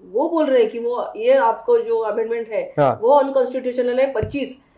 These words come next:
Speaker 1: section ट्वेंटी फ़ाइव and ट्वेंटी सिक्स।
Speaker 2: Article ट्वेंटी फ़ाइव, ट्वेंटी सिक्स।
Speaker 1: Article, yes, article ट्वेंटी फ़ाइव and ट्वेंटी सिक्स के ऊपर वो ज्यादा forcefully बोल रहे हैं कि इसके खिलाफ ये आप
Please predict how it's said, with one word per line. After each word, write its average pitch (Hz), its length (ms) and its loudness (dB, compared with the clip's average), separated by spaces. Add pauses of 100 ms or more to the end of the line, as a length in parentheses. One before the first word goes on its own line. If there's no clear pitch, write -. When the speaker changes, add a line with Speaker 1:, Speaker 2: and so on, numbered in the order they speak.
(140)
Speaker 1:
section 220 240 2
ट्वेंटी 226 440 -2
फ़ाइव 254 280 0
and 247 160 0
ट्वेंटी 226 260 -2
सिक्स। - 460 -4
Speaker 2:
Article 156 260 4
ट्वेंटी 185 220 6
फ़ाइव, 175 180 4
ट्वेंटी 160 240 4
सिक्स। - 140 0
Speaker 1:
Article, 208 240 0
yes, - 200 -10
article 220 320 0
ट्वेंटी 233 300 -2
फ़ाइव 247 240 -2
and 247 100 -6
ट्वेंटी 226 260 -2
सिक्स 247 240 -6
के 269 140 -6
ऊपर 226 380 2
वो 196 180 -2
ज्यादा 202 480 -2 (220)
forcefully 277 460 0
बोल 220 180 6
रहे 202 100 2
हैं 214 100 2
कि 285 80 -8
इसके 240 320 -10
खिलाफ 262 600 0
ये 202 200 -2
आप - 340 -4